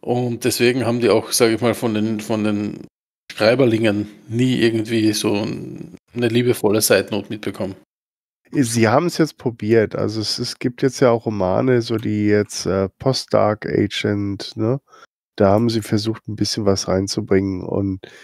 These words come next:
Speaker 2: ich finde, äh, sie haben's versucht, auch mit dem, äh, Thomas Marek zumindest mal eine schillernde Figur, vor allem in Hinsicht, äh, auf die Ritter der inneren, inneren Sphäre, ne?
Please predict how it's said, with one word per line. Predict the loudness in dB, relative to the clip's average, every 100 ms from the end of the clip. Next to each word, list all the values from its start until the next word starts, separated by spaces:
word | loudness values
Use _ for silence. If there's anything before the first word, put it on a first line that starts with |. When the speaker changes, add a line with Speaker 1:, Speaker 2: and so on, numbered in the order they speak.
| -20 _ -10
Speaker 2:
ich | -10 -10
finde, | -16 -20 -2 0 2 4 6 4
äh, | 2 0
sie | 0 0
haben's | 0 -2
versucht, | -4 -4 -4 -4
auch | -2
mit | -2 -4 -4
dem, | -6 -6 -12 -18 -20 -10
äh, | -6 -4 -4 -6 -12 _ _
Thomas | -2 2 2 2
Marek | 2 4 4 0 -6
zumindest | -4 -2 -2 -4 -8 -10 -4
mal | -2 -2
eine | 0 0 2 2 0
schillernde | -2 -4 -2 -2 -4
Figur, | -8 -12 -4 2 4 4 2 -4 -20 -20 _
vor | 0 2
allem | 4 2 2
in | -2
Hinsicht, | -2 -2 0 0 0 -6 -4
äh, |
auf | 0 2 2 0 -2 -4
die | -4 -2 -2 -4
Ritter | -6 -6 -4 -4
der | -2
inneren, | -2 -4 -6
inneren | -4 -2 -2 -2
Sphäre, | -4 0 2 2 -2
ne? | -4 -8